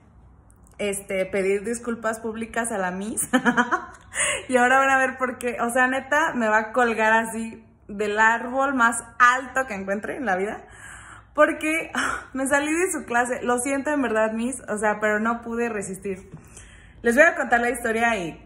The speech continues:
espero que me entienda, Miss. De verdad, no lo hice así <laughs> de, eh,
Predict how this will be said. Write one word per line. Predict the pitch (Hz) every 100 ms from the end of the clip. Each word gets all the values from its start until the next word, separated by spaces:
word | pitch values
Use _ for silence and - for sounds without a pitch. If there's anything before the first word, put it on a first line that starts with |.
| - - -
espero | 254 254 277 294 294
que | 254
me | 220
entienda, | 208 220 220 226
Miss. | 226 233
De | 208
verdad, | 185 202 202
no | 220 220
lo | 220
hice | 220 220 226
así | 202 196 214 208
<laughs> | 233 - 262 - 480 - 622 - 605 - - - - - - 302
de, |
eh, | 240